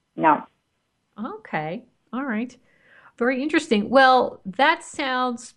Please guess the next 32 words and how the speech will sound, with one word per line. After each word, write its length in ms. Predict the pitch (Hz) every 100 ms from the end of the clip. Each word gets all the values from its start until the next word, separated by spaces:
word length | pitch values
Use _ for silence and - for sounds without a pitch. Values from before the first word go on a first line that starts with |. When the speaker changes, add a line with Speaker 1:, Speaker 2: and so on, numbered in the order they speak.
| _
Speaker 2:
pretty 340 | - 190 196
good 240 | 185 214 214
to 120 | 240
me. 520 | 226 320 233 247 - -
<laughs> 60 | 587 - 381 -
That 220 | 269 349
I 140 | 339 294
would 180 | 302 247
do. 280 | 208 202 202 - - - -
<laughs> 440 | - - - -
I 100 | 247
would 180 | 247 214
do 160 | 226
a 60 | 254
thermogram. 600 | 262 285 302 208 156 143 - _ _ _
Um, 420 | 208 202 208 208 202
Speaker 1:
Yeah, 60 | 190
Speaker 2:
but 240 | 185 196
I've 220 | 196 196 - -
Speaker 1:
absolutely. 640 | 170 170 175 175 143 139 - _ _ _
Speaker 2:
Yeah, 400 | 196 247 208 170
I, 220 | - 220
I've 280 | 214 220 214
long 300 | 240 277 311
had 300 | 269 202 175
concerns 640 | - 190 - 190 170 160 -
about 280 | 180 180 180
mammograms, 640 | 180 175 170 170 170 160 170
and 120 | 170
that's 280 | 185 180 -
why, 380 | 196 175 170 170 - - _ -
uh, 280 | 190 185